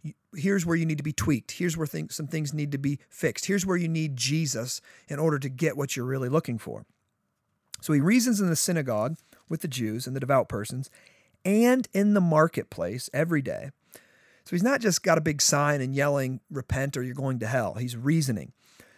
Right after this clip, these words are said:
<clears throat> in, in the marketplace every day with those who happen to be there. <clears throat> Some of the Epicurean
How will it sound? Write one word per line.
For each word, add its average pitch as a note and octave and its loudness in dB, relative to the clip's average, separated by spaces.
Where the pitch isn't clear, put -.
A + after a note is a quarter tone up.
<clears throat> G3+ 2
in, F#3 4
in F3 4
the F3 2
marketplace D3+ 2
every G3 4
day C#3 2
with D3 -6
those D#3 -2
who D#3+ -4
happen C3+ -2
to D3+ -2
be G#3+ 4
there. C#3+ 4
<clears throat> D#3+ 2
Some C#4+ 4
of G3 6
the - 0
Epicurean F3+ 0